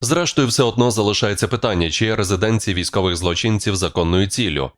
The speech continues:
І відповідь, безумовно, так. Наприклад, сили міжнародної коаліції під час операції проти режиму Каддафі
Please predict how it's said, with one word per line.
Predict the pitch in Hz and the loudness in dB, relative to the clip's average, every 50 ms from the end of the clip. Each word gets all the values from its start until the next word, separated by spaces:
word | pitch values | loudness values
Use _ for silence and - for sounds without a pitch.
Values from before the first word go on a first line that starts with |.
| - | -4
І | 110 107 | -2 0
відповідь, | 117 156 156 - 143 131 123 120 110 101 | 0 0 0 2 2 2 2 0 0 0
безумовно, | 110 101 92 104 92 92 92 90 98 107 113 | 0 2 2 4 2 2 2 2 2 2 2
так. | - 101 85 - - | 0 -2 -2 0 0
Наприклад, | 95 92 - - 131 123 - 120 110 107 107 104 110 - - | 0 2 2 0 0 0 0 -2 -2 0 0 -2 -2 -4 -4
сили | - - 135 120 107 98 | -2 0 2 4 4 4
міжнародної | 92 92 92 90 90 95 92 95 92 80 92 87 85 82 | 2 2 0 0 0 0 0 0 0 2 2 0 0 2
коаліції | - 95 98 113 131 120 - 110 101 | 0 0 0 0 -2 -2 -2 -4 -4
під | - 92 | -2 -2
час | - 101 92 - | -4 -2 -2 -2
операції | 95 - 104 95 92 90 - 98 90 | -2 -2 -2 -4 -4 -4 -4 -4 -4
проти | - - 92 90 - 92 | -2 -2 -4 -2 -2 -2
режиму | 87 95 90 98 95 90 87 85 | -2 -2 0 0 0 0 0 0
Каддафі | - 95 90 107 120 117 104 - 90 71 65 | -2 -4 -4 -4 -4 -4 -4 -6 -6 -6 -6